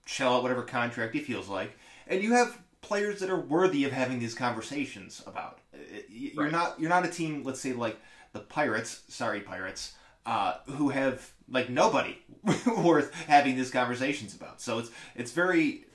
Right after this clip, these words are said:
Speaker 1: it's a very exciting time, I guess, when you're talking about extensions and keeping guys for, you know, if not the rest of their career, the bulk of their career in town. It's, it's really exciting for, you know, you guys as Mets fans.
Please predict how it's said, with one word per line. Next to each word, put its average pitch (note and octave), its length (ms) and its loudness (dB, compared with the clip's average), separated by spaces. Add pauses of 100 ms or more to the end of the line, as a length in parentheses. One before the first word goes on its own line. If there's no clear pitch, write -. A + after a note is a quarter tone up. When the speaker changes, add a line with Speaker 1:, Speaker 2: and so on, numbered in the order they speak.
Speaker 1:
it's - 120 -16
a - 40 -12
very F3+ 240 2
exciting C3 500 0
time, G2+ 320 -4
I F2+ 100 -8
guess, F2 260 -10
when G#2 100 -12
you're G2 80 -12
talking G2+ 320 -4
about F2+ 320 -10
extensions B2 580 -4
and A2 120 -10
keeping A#2+ 320 -4
guys G#2+ 360 -2 (280)
for, G2 280 -8
you F#2+ 120 -12
know, F#2 200 -10 (400)
if - 160 -12
not G#2+ 240 -2
the G2 60 -14
rest C#3+ 260 0
of C3+ 60 0
their B2+ 100 0
career, B2 300 -2
the - 80 -10
bulk D#3+ 300 0
of D3+ 80 -6
their C#3 160 -2
career B2 320 -4
in A2+ 80 -4
town. G#2 400 -4 (160)
It's, A#2 200 -12
it's C#3 240 -8
really D3 580 0
exciting F#2 540 -8
for, F#2 280 -12
you G#2 140 -12
know, F2+ 80 -12
you F#2+ 160 -12
guys F2+ 260 -8
as E2 100 -20
Mets F2+ 220 -14
fans. - 380 -20